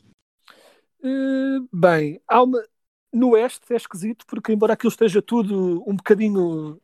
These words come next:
entalado, chamemos-lhe assim, há uma série de equipas que eu simplesmente não vejo, não vejo a, a, a lá chegarem. Sei lá, eh, para dar assim um exemplo, eh, os Wizards, apesar de estarem a atacar bem, não, não vão conseguir, eh,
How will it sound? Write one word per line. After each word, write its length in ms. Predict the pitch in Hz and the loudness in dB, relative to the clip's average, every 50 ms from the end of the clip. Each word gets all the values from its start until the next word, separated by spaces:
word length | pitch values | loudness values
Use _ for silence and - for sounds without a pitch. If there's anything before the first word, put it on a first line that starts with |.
| _ - | _ 0
entalado, 560 | 220 214 - 220 214 202 190 185 196 208 240 | 0 2 4 2 2 4 2 0 0 -2 -6
chamemos-lhe 420 | - - 214 202 202 190 160 175 | -12 -12 -10 -10 -10 -12 -10 -12
assim, 380 | 185 - - - 196 208 220 240 247 _ - - - _ _ _ | -12 -12 -8 -8 -8 -6 -8 -8 -10 _ -20 -20 -20 _ _ _
há 60 | - | -2
uma 140 | 214 226 233 | 0 0 2
série 180 | - 240 226 208 | 0 0 -2 -2
de 80 | 226 | -6
equipas 300 | - - 240 185 240 226 | -8 -10 -8 -8 -8 -8
que 100 | - - | -4 -6
eu 40 | 220 | -6
simplesmente 500 | - - 254 226 214 214 220 226 233 214 _ | -6 -4 -8 -6 -4 -4 -4 -4 -4 -6 _
não 180 | - 220 214 202 | -6 -4 -4 -4
vejo, 680 | 165 196 196 196 208 180 156 185 185 180 175 175 170 - _ _ _ | 0 2 2 2 2 -2 -6 -12 -12 -12 -12 -14 -16 -20 _ _ _
não 160 | 196 226 240 | -6 -4 -2
vejo 320 | 277 330 254 185 156 165 165 | -2 -2 -2 -4 -6 -8 -8
a, 360 | 175 175 175 196 240 - 190 | -6 -6 -6 -8 -6 -4 -6
a, 300 | 185 196 - _ - 208 | -6 -6 -8 _ -6 -4
a 20 | |
lá 160 | 185 190 190 | -2 -2 -2
chegarem. 540 | 202 - - 185 214 214 180 160 156 147 147 _ _ _ _ _ _ _ _ | -2 -4 -6 -2 0 0 0 -2 -6 -10 -10 _ _ _ _ _ _ _ _
Sei 180 | - - 170 170 | -10 -6 -4 -4
lá, 300 | 165 156 143 131 135 _ _ _ _ | -2 -4 -6 -8 -14 _ _ _ _
eh, 380 | - 160 160 156 156 156 156 156 147 - | -10 -8 -8 -6 -8 -8 -10 -10 -10 -10
para 100 | 170 160 | -10 -6
dar 180 | 147 160 160 | -4 -4 -4
assim 300 | 165 160 - - 180 175 | -4 -6 -8 -10 -10 -8
um 140 | 170 170 165 | -6 -6 -4
exemplo, 760 | 160 160 151 143 139 165 180 190 190 190 - 190 202 208 214 - _ - - - - - _ _ _ | -4 -6 -6 -4 -2 -2 0 0 0 -2 0 0 0 0 0 -4 _ -20 -20 -20 -20 -20 _ _ _
eh, 1080 | - 180 175 170 170 165 165 165 165 165 160 160 160 156 156 156 151 151 156 156 175 - _ _ _ _ _ _ _ _ _ _ _ _ _ _ - _ | 4 6 6 6 6 6 6 6 6 4 4 4 4 4 2 2 2 0 0 -2 -6 -10 _ _ _ _ _ _ _ _ _ _ _ _ _ _ -10 _
os 160 | - 208 175 160 | 2 2 4 4
Wizards, 400 | 175 220 233 208 165 208 175 160 | 4 4 4 6 4 4 4 4
apesar 220 | 196 - - 202 185 | 0 2 2 0 2
de 20 | |
estarem 180 | - 185 185 180 | 2 0 0 0
a 0 | |
atacar 280 | - 175 - - 170 165 | -2 -4 -6 -4 -2 0
bem, 280 | 180 180 180 175 170 | 0 -2 -2 -8 -12
não, 400 | 170 165 165 160 147 135 135 139 | -14 -12 -12 -12 -12 -12 -12 -12
não 140 | 139 147 147 | -10 -10 -8
vão 160 | 139 160 156 | -6 -6 -6
conseguir, 540 | - 175 170 - - 151 143 175 185 180 151 | -6 -6 -6 -6 -8 -12 -6 2 2 2 2
eh, 340 | 151 139 135 131 127 123 131 | 2 -6 -8 -10 -14 -16 -20